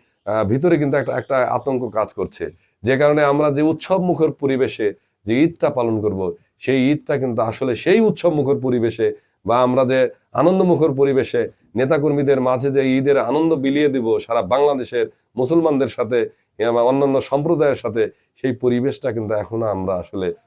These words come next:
পরিপূর্ণতা পাইনি এবং লাভ করিনি। এই জন্যে আমরা আশা রাখি আগামী দিনে যে ঈদুল আজহা আসবে, সেই পবিত্র ঈদুল আজহার আসার আগে যেন আমরা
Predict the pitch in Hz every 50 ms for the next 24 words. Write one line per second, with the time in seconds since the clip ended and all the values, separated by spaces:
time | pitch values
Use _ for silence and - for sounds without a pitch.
0 | _ - 120 110 104 98 98 95 90 92 82 - 92 85 80 76 - _ - 98
1 | 101 104 110 131 139 127 107 107 95 92 87 82 - _ 87 78 73 71 69 -
2 | _ _ _ _ _ _ - 110 120 123 135 151 147 147 160 165 175 - _ _
3 | _ _ - 113 117 120 131 127 123 123 - - 151 151 147 - - 151 151 -
4 | - _ _ _ _ _ - 120 127 131 151 151 160 143 117 139 160 180 175 135
5 | - - 302 - - - - 277 262 285 302 302 302 - _ _ _ _ - 90
6 | 120 127 131 131 131 139 135 151 147 135 131 139 131 123 147 160 147 139 123 104
7 | 95 101 98 82 - - _ _ _ _ _ _ - - 143 143 143 135 127 123
8 | _ _ _ _ - 143 147 180 180 - - 156 147 143 135 131 143 139 120 -
9 | - 117 123 120 127 135 131 127 113 - _ _ _ _ _ _ - 127 131 -
10 | - 170 165 151 - - 127 135 151 175 190 175 156 143 131 120 104 95 - _
11 | _ _ _ - 110 123 131 139 147